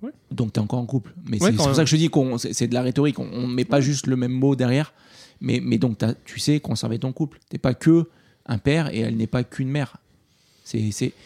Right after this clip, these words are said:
Speaker 2: en fait,
Speaker 1: Bah
Speaker 2: c'est,
Speaker 1: ouais, on
Speaker 2: il est
Speaker 1: est
Speaker 2: dangereux ce discours. Et parce que, parce que tu t'oublies en fait, en tant que même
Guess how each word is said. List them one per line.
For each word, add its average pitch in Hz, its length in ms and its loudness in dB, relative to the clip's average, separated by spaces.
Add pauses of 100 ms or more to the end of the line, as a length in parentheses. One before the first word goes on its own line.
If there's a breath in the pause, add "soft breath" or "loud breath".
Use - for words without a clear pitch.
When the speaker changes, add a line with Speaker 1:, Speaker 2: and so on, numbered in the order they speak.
(140 soft breath)
Speaker 2:
en 127 100 -4
fait, 160 100 2
Speaker 1:
Bah 160 80 -2
Speaker 2:
c'est, 147 260 2
Speaker 1:
ouais, 175 180 0
on 147 140 -2
Speaker 2:
il 135 80 0
est 131 60 4
Speaker 1:
est - 20 2
Speaker 2:
dangereux 151 320 2
ce 127 40 -2
discours. 127 520 -2
Et 127 80 -6
parce 117 220 -8
que, 110 440 -2
parce 110 140 -8
que - 80 -8
tu 98 100 -12
t'oublies 160 240 0
en 120 60 -2
fait, - 240 -4 (180)
en - 80 -8
tant 220 120 -4
que 208 40 -2
même 120 220 -2